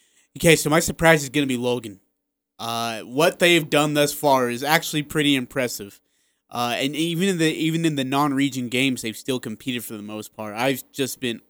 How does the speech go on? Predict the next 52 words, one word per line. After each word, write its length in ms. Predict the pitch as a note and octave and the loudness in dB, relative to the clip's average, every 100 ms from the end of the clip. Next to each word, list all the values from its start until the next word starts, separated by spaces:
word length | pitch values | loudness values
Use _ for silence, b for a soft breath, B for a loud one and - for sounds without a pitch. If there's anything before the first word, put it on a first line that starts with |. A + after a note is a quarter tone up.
| - | -4
absolutely 500 | C#3 C#3 - C#3 B2+ | -2 -2 -4 -6 -6
impressed 400 | A2+ - A#2+ - | -8 -8 -8 -8
with 140 | - | -10
Logan. 360 | A2+ A#2 G#2+ G#2 _ _ _ _ _ _ | -6 -4 -6 -12 _ _ _ _ _ _
Um, 520 | - B2+ B2+ B2 A#2+ _ | -2 0 2 0 -4 _
the 120 | C#3 | -6
disappointment, 640 | C3+ D#3+ D#3 D3 D#3 D3+ D3 | 0 0 -2 0 2 2 0
I'm 120 | C#3 | 0
with 200 | C#3+ C3+ | -2 -4
you, 140 | A2 | -6
is, 180 | A2+ A#2+ | -6 -6
is 200 | B2 B2+ | -4 -4
Green 260 | - C3 B2+ | -4 -4 -4
Canyon. 500 | B2 B2 A#2+ G2+ G2+ _ _ | -4 -4 -4 -8 -14 _ _
Uh, 260 | A2 G#2+ A2 | -20 -18 -14
y-, 240 | A2 A#2 A#2+ | -10 -6 0
they 140 | C3 | 0
have 240 | A#2+ D3+ | 4 4
the 120 | C#3+ C#3 | 6 4
offense. 360 | C3+ D3 C3+ | 2 0 -4
I 40 | B2 | -4
know 180 | C#3 | -2
that 140 | C3 C3 | -2 -2
they've 280 | A#2 C3 A#2+ | 0 -2 2
dealt 200 | C#3 C3 | 2 2
with 120 | B2 | -4
some 160 | B2+ | -6
injuries 560 | G#2+ B2+ B2+ B2+ C3+ B2+ | -6 -6 -4 -2 -2 -4
of 120 | A#2 | -8
sorts 540 | - B2+ B2 B2+ - - _ _ _ | -6 -4 -4 -6 -12 -16 _ _ _
in, 480 | B2 B2+ B2+ B2+ A#2+ | -2 0 2 0 0
you 120 | A#2 | -4
know, 120 | B2+ | -4
a 40 | B2 | -4
couple 300 | C#3+ C3 B2 | -4 -6 -4
big 220 | B2+ B2 | -4 -6
spots, 400 | - C3 C#3 C#3 | -2 2 2 0
but 200 | C3+ A#2+ | -6 -4
nonetheless, 540 | C3+ C3+ A#2 B2+ B2 | -4 -2 0 0 -2
they 80 | B2 | -6
still 340 | - - D3 C3+ | -14 -4 -2 -2
should 260 | - C3 | -4 -4
be, 280 | A#2+ A#2+ A2 _ _ _ _ _ _ _ _ _ _ _ - | 0 -2 -2 _ _ _ _ _ _ _ _ _ _ _ -4
they 100 | C3+ | -2
still 240 | - G#3 | 6 6
should 220 | G3 G3+ | 6 2
be 80 | F3 | 4
within 260 | E3+ D#3 D3 | 2 4 2
earshot 420 | E3 E3 E3 D3+ | 2 2 2 4
of 80 | C#3+ | 2
the 120 | C3 | 2
region, 380 | C#3+ D3 B2+ | 2 2 -2